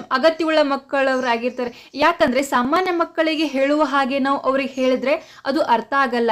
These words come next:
ಯಾಕಂದ್ರೆ ಅವರಿಗೆ ವಿಶೇಷ ತಂತ್ರವನ್ನು ಬಳಸುವ ಮುಖಾಂತರ ಶಿಕ್ಷಕರಾದವ್ರು ಏನ್ ಮಾಡ್ಬೇಕಾಗತ್ತಂದ್ರೆ ಪಾಠವನ್ನು ಕಲಿಸ್ಬೇಕಾಗ್ತದೆ. ಇನ್ ಅದೇ ರೀತಿ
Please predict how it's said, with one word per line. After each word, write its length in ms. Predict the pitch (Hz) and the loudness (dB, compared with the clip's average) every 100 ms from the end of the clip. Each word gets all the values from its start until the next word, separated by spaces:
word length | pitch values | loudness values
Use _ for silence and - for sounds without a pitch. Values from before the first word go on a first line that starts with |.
| 208 - - | -2 -8 -6
ಯಾಕಂದ್ರೆ 360 | 269 277 277 285 | -4 -2 2 2
ಅವರಿಗೆ 220 | 285 294 | 2 -2
ವಿಶೇಷ 520 | 240 240 311 320 311 | -2 0 0 0 0
ತಂತ್ರವನ್ನು 600 | 311 269 269 294 285 277 | 0 -2 -2 -2 -2 -2
ಬಳಸುವ 440 | 254 247 254 277 262 | 0 0 -2 -4 -4
ಮುಖಾಂತರ 560 | 247 - 254 269 269 | -4 -4 -4 -2 -4
ಶಿಕ್ಷಕರಾದವ್ರು 760 | 262 262 - 262 262 247 240 247 | -4 -6 -10 -8 -4 0 0 0
ಏನ್ 220 | 247 247 | -2 -2
ಮಾಡ್ಬೇಕಾಗತ್ತಂದ್ರೆ 1080 | 254 240 247 240 233 233 226 269 381 - - - | -2 -2 -2 -2 -4 -6 -4 -2 -4 -8 -20 0
ಪಾಠವನ್ನು 600 | 269 277 262 233 233 392 | 2 4 2 0 -2 -6
ಕಲಿಸ್ಬೇಕಾಗ್ತದೆ. 1300 | - - - 330 302 277 277 233 226 220 220 214 _ _ | -10 -6 0 0 0 -4 -4 -4 -4 -6 -6 -8 _ _
ಇನ್ 140 | 349 349 | 0 4
ಅದೇ 240 | 320 359 | 4 4
ರೀತಿ 480 | 320 247 - 269 | 2 -2 -8 -12